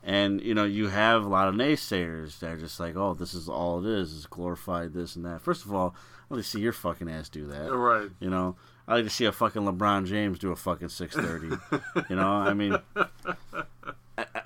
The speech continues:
Speaker 1: to, to call somebody an athlete, the, the, the, the, the word athlete, by the way, is one of the most generic things you can say 'cause it doesn't really mean anything. Um,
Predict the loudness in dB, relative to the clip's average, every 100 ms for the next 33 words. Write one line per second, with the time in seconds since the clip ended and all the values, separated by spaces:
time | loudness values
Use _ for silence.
0 | -10 -12 -6 2 2 2 4 8 8 6
1 | 2 4 4 4 4 2 2 -2 -2 -4
2 | -4 -2 -2 -2 -2 -2 2 2 2 0
3 | 0 0 -2 -6 -6 -6 -6 -6 -8 -6
4 | -2 -2 -2 -4 -8 -4 -2 -2 -4 -6
5 | -6 -6 -8 -10 -10 -8 -6 -8 -12 -18
6 | -20 _ -12 -8 -4 -2 -2 -2 0 2
7 | 4 4 4 0 -4 -10 -12 -14 -20 -20
8 | -20 -20 -6 4 4 4 0